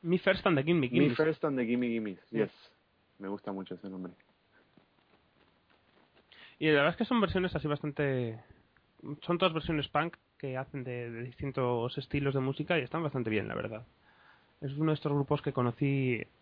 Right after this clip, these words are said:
Speaker 1: a raíz de, de Last F M, que casi ya no, no lo uso, no lo usa, o, o no lo uso desde hace años.
Speaker 2: Qué recuerdos, Last F M. Es más,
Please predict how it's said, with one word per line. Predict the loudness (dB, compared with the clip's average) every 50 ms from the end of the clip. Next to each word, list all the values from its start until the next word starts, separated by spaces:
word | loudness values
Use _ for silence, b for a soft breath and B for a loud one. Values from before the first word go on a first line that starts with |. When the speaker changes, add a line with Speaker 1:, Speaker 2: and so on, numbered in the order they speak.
| _ _ _ -18
Speaker 1:
a | -10 -4 0 2 2
raíz | 4 4 4 4 2 4
de, | 4 4 4 4 2 2 0 -4 -6 -12 -18 -10
de | -4 0 2
Last | 2 2 2 0 -4 -8 -6
F | -8 -6 -6 -6
M, | -6 -6 -6 -6 -8 _ _ -6 B B B B B B _ _ _ _ _ _ _ _ _ _ _ _ _ _ _ _ _
que | -16 -12
casi | -12 -10 -8 -6 -4
ya | -2 0
no, | 0 0 0 0 0 -2 -2 -4 -6 -8 -6 -4
no | -2 0
lo | 2 2
uso, | 2 0 0 0 0 0
no | 0 0
lo | 0 -2
usa, | -2 -4 -6 -6 -6 -6
o, | -6 -10 -10 -10 -10 -8 -10 -10 -10 -8
o | -6 -4
no | 0 2
lo | 2 2
uso | 2 0 -2 -2
desde | -2 -2 -2 -2
hace | 0 0 0
años. | 0 0 0 -2 -6 -8 -12 _ _ _ _ _ _ _ _ _ _ _ _ _ _ _ _ _ b b b b _ -8 -2
Speaker 2:
Qué | 2 4
recuerdos, | 4 4 4 4 4 4 4 2 0 -4 -6 -6
Last | -4 -4 -4 -4 -6
F | -8 -6 -4 -4 -2
M. | -2 -4 -6 -10 _ _ _ _ _ _ _ -8
Es | -6 -4 0
más, | 2 2 2 2